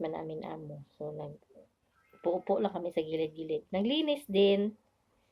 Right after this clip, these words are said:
Nag-ayos din. Kailangan okay din yung lahat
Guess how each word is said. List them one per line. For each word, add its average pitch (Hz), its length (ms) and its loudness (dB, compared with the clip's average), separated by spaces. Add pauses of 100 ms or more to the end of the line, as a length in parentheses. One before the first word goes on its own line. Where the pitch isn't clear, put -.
(480)
Nag-ayos 180 560 -4
din. 156 400 -6 (400)
Kailangan 175 560 -4
okay 185 320 -2
din 180 240 -4
yung 175 80 -4
lahat 160 320 -10